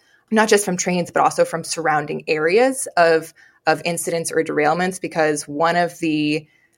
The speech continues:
types of, of rail that, that has to have P T C is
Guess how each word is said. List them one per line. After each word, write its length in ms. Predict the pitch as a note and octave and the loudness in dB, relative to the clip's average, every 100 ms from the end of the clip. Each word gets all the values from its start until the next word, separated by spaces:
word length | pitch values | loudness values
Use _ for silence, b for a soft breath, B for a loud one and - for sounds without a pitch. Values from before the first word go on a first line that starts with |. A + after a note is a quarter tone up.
| b - | b -10
types 600 | - E3+ E3 E3 - - D#3 | -2 0 0 -2 -6 -4 -2
of, 440 | D3+ D3+ D3 C#3+ - | 0 2 0 -4 -6
of 200 | D#3 D3 | -6 0
rail 240 | D#3+ D#3 D#3 | 0 2 0
that, 280 | C#3 - | -2 -2
that 180 | D#3+ C#3+ | 0 0
has 480 | - - D3 - - | 0 -6 -4 -4 -8
to 80 | E3+ | -8
have 340 | - C#3+ D#3 | -6 -4 -6
P 160 | - D3 | -8 -8
T 200 | D3 C#3+ | -6 -6
C 440 | - C#3+ G#3 B3 B B B - | -6 -6 -6 -6 B B B -2
is 460 | E3 D#3+ D#3+ - | 0 0 -4 -10